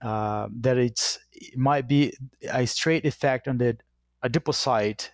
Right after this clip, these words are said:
and not to the other cells, and get some side effects on the adipocytes.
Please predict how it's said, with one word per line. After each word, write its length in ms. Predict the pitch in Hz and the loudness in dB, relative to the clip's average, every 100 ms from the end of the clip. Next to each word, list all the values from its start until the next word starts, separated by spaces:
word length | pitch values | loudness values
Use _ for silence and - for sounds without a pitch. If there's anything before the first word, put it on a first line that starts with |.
| - | -4
and 140 | 131 | 0
not 320 | 131 131 127 | 2 2 0
to 80 | - | 0
the 100 | 117 | 2
other 220 | 107 135 | 4 2
cells, 400 | 113 - 117 113 | -2 0 2 2
and 160 | 113 120 | 0 0
get 160 | 120 | 0
some 200 | 113 127 | 0 -2
side 400 | 110 - 180 226 | -2 -2 0 0
effects 440 | 139 - 110 107 - | -2 -2 -2 -2 -2
on 80 | 107 | -4
the 100 | 104 | -2
adipocytes. 600 | 117 - - 107 98 | -4 -4 -4 -4 -6